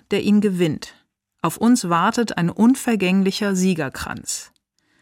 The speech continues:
Paulus meint damit das Leben bei Gott. Egal, ob wir als Erster ankommen oder als Letzter, wir gewinnen. Ja,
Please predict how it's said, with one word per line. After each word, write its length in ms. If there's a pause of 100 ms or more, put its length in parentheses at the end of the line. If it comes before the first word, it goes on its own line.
(380)
Paulus 340
meint 220
damit 240
das 180
Leben 280
bei 120
Gott. 440 (360)
Egal, 420 (300)
ob 220
wir 240
als 180
Erster 480
ankommen 520
oder 220
als 220
Letzter, 540 (180)
wir 140
gewinnen. 600 (520)
Ja, 240